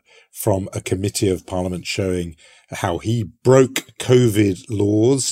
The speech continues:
uh, during lockdown and then misled or even lied to Parliament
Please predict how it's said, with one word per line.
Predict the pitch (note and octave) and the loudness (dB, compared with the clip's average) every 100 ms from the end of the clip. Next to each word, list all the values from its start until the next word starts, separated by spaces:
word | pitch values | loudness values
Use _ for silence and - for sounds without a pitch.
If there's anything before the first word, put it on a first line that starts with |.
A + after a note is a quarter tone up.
| - | -4
uh, | G#2 F#2 | -4 -2
during | - A2 F#2 F2 | 0 2 0 0
lockdown | G#2+ - - F#2+ F#2 F#2 - _ _ _ | -2 -2 -4 -2 -2 -6 -10 _ _ _
and | B2 A2 G2 F#2 E2+ _ _ - | 0 2 2 -2 -8 _ _ -2
then | G2+ F#2 F2+ | -2 0 -4
misled | G2+ G2 G#2+ - G#2 G2+ G#2 - | -6 -2 -2 -2 -2 0 0 -4
or | F2+ E2+ | -8 -6
even | F2+ D#2+ D#2 | -6 -8 -10
lied | F2+ F2 E2+ | -10 -10 -10
to | - | -8
Parliament | - A#2 A2 F#2+ E2+ | 0 2 2 0 -6